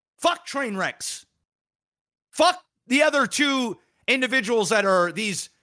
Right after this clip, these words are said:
slot streamers, uh, on stake, making millions of dollars. Remove 'em.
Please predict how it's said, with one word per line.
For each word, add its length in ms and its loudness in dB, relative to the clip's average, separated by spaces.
slot 420 2
streamers, 680 -2
uh, 240 2
on 240 0
stake, 460 -2
making 360 0
millions 340 0
of 80 -8
dollars. 420 0
Remove 340 4
'em. 160 -4